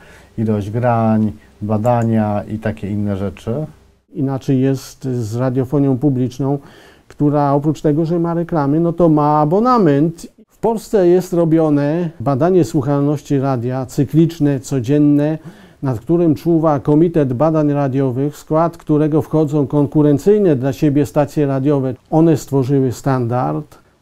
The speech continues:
Speaker 2: Metodą badań telefonicznych osiemdziesiąt tysięcy Polaków rocznie jest pytanych codziennie,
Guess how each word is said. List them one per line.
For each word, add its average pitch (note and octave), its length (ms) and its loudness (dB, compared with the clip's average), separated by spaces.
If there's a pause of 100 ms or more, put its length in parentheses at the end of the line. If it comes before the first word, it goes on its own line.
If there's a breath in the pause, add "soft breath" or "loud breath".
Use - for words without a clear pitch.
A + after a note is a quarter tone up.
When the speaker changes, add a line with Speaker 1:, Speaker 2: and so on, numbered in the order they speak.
Speaker 2:
Metodą C#3+ 640 0
badań D#3+ 340 0
telefonicznych D3 880 -2
osiemdziesiąt D3+ 640 -2
tysięcy D#3 480 -2
Polaków C#3 540 -6
rocznie C#3 400 -4
jest C#3 180 -6
pytanych B2+ 540 -8
codziennie, C3+ 920 -2